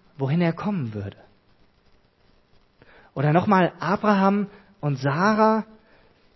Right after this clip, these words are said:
Sie mussten jahrelang darauf vertrauen, dass Gott ihm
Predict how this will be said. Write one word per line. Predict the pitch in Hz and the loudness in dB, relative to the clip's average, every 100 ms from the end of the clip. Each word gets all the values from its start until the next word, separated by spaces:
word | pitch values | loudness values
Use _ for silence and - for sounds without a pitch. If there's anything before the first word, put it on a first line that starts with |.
| _ _ _ _ _ | _ _ _ _ _
Sie | 151 | 0
mussten | 202 - 208 | 0 2 4
jahrelang | 196 233 254 202 226 285 | 4 4 6 6 6 4
darauf | 214 190 226 | 4 6 2
vertrauen, | 226 196 - 190 214 262 277 - - - - _ | 2 -2 2 4 4 4 2 -2 -12 -20 -20 _
dass | - 170 - - | -4 -2 -4 2
Gott | 202 247 - - | 2 2 -4 -16
ihm | - 202 247 277 277 269 | -4 2 4 4 0 -4